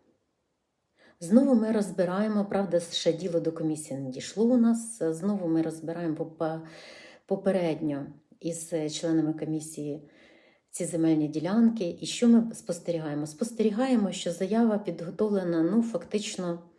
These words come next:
неякісно, м'яко кажучи, тому що частина земельних ділянок, е, які, е, нас просять передати, і так знаходяться у державній власності, це на території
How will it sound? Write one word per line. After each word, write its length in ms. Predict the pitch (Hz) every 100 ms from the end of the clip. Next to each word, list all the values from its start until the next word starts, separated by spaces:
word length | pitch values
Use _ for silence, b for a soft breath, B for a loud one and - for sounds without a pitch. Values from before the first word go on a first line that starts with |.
| b b b b b b b -
неякісно, 840 | 190 202 180 - - - 147 151 -
м'яко 300 | 165 156 156
кажучи, 500 | - 147 147 - -
тому 260 | 180 208
що 400 | 240 - 202 180 -
частина 440 | - 175 240 233
земельних 440 | 208 202 208 208 185
ділянок, 420 | 196 240 254 - - b b b b b
е, 220 | 180 180
які, 760 | 170 196 - 208 208 202 175 B B B B B _
е, 360 | 175 170 170 -
нас 400 | 185 196 180 -
просять 600 | - 214 220 175 170 -
передати, 520 | 175 180 185 277 294 190 - - _ _ _ _
і 120 | 214
так 360 | - 220 180 160
знаходяться 580 | 165 170 233 220 -
у 40 | 175
державній 480 | 180 180 185 180 185
власності, 540 | 233 262 247 214 -
це 380 | - 196 190 180
на 180 | 180 175
території 480 | 185 185 202 196